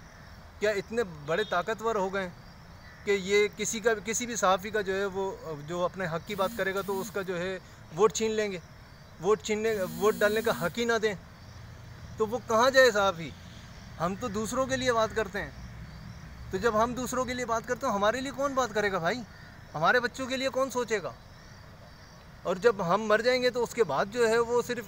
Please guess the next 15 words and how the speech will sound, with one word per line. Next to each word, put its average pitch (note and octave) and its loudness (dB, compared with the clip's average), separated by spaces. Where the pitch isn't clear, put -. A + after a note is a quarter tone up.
सियासत F3+ -2
करने C4 2
के C4 -2
लिए B3+ 0
आएंगे, A#3 0
हमारे F#3+ 4
लिए, G#3+ -2
हमारे F#3 0
नाम G#3+ 0
पे G#3+ -2
फ़ंड G#3 0
लेने B3 2
के A#3+ -2
लिए A#3+ 0
आएंगे। A3 -2